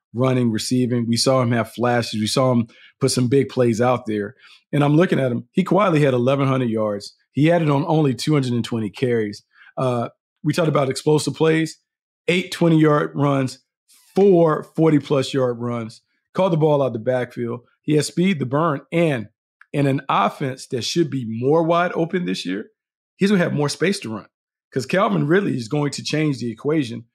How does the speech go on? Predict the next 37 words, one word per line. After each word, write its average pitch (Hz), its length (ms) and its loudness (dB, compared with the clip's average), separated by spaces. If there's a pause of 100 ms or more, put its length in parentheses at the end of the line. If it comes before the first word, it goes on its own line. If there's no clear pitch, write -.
(160)
when 139 120 -4
you 139 140 2
have 117 140 -4
him 151 280 0
and 131 80 -8
Christian 139 300 -8
Kirk 139 360 -2
and 120 160 -8
Evan 139 220 -4
Ingram 123 280 -6
and 110 120 -8
Zay 123 160 -2
Jones. 139 420 -6 (580)
Travis 202 260 0
Etienne 151 360 0
is 123 80 -4
gonna 127 160 -4
be 123 140 -2
a 113 60 -2
big 139 280 0
force, 156 420 -2
and 127 360 -2 (400)
I 151 120 0
think 190 280 2
you 147 80 0
may 143 180 4
see 131 440 -2 (460)
fewer, 147 680 0 (460)
fewer 151 360 2
rushing 131 300 0
yards, 139 220 -2
but 113 140 -6
maybe 135 260 -2
more 117 440 0
of 101 80 -4
an 107 120 -4
impact 113 480 -6